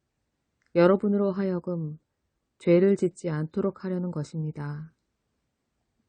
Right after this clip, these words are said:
누가 죄를 짓더라도 아버지 앞에서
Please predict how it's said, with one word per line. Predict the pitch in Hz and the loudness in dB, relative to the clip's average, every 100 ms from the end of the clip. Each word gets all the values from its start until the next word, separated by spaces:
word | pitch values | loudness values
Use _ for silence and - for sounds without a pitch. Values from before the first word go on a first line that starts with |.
| _ _ _ _ _ _ _ _ _ _ | _ _ _ _ _ _ _ _ _ _
누가 | 175 175 180 | -4 2 2
죄를 | 180 185 185 196 | 2 2 4 4
짓더라도 | 190 180 - 165 160 156 175 160 151 - _ _ _ _ _ | 2 0 -2 -6 -4 -4 -6 -6 -8 -14 _ _ _ _ _
아버지 | - 165 175 175 | -4 2 2 2
앞에서 | 170 160 - 160 160 156 | 0 -2 -8 -6 -4 -4